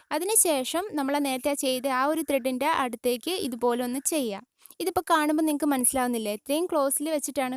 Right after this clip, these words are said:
കാണിക്കുന്നത്. അപ്പോൾ നിങ്ങൾക്ക് എന്തായാലും മനസ്സിലാവാതിരിക്കില്ല. ഇനി നമുക്ക്, ഏഹ്, ഇതുപോലെ തന്നെ ആ എൻഡ് ചെയ്തോടത്തുനിന്ന്, ഏഹ്, ഒന്നും കൂടെ മാറിയിട്ട് താഴത്തേക്ക് ഒന്നും കൂടെ ഇറക്കുക. അതിനുശേഷം അപ്പുറത്തെ സൈഡിലും ഇതുപോലെ തന്നെ ചെയ്യുക. അപ്പോൾ നിങ്ങൾക്ക് കാണുമ്പോൾ മനസ്സിലാവുന്നില്ലേ?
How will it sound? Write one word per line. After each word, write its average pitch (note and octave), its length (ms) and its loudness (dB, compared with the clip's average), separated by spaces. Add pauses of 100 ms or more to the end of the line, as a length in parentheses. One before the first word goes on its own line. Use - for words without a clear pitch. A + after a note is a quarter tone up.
കാണിക്കുന്നത്. B3 380 -6
അപ്പോൾ D4 140 -2
നിങ്ങൾക്ക് C#4+ 220 0
എന്തായാലും C4+ 320 -2
മനസ്സിലാവാതിരിക്കില്ല. B3+ 1000 -2 (460)
ഇനി F4+ 220 -2
നമുക്ക്, F4 380 2 (240)
ഏഹ്, C4 280 -2 (100)
ഇതുപോലെ D4 460 2
തന്നെ C4+ 260 0
ആ G3 100 0 (320)
എൻഡ് C#4 320 2
ചെയ്തോടത്തുനിന്ന്, C4 680 4 (460)
ഏഹ്, B3 340 0 (360)
ഒന്നും D4+ 360 2
കൂടെ E4+ 220 6
മാറിയിട്ട് C4+ 500 2
താഴത്തേക്ക് C#4 480 2
ഒന്നും C4 180 0
കൂടെ B3+ 260 2
ഇറക്കുക. A#3+ 300 -2 (540)
അതിനുശേഷം E4 600 2
അപ്പുറത്തെ C#4 480 0
സൈഡിലും C#4+ 440 2
ഇതുപോലെ C4 480 2
തന്നെ C4 200 0
ചെയ്യുക. G#3+ 360 -6 (400)
അപ്പോൾ F4 220 0
നിങ്ങൾക്ക് F4+ 260 2
കാണുമ്പോൾ D4+ 320 6
മനസ്സിലാവുന്നില്ലേ? B3 680 0